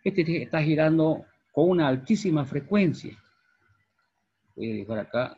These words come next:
su indicando, a ver, este me puede servir.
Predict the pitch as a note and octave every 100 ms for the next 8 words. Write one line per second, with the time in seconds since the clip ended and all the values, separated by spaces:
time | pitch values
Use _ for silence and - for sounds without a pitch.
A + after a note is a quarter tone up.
0 | _ _ - C#3 D#3+ - - _ _ _
1 | _ _ _ _ A#2 F#2+ F#2 - B2 C#3
2 | D3 G#2+ B2 D3 - B2 C3 G2+ G2 G#2
3 | G#2+ - D3+ E3 E3+ C#3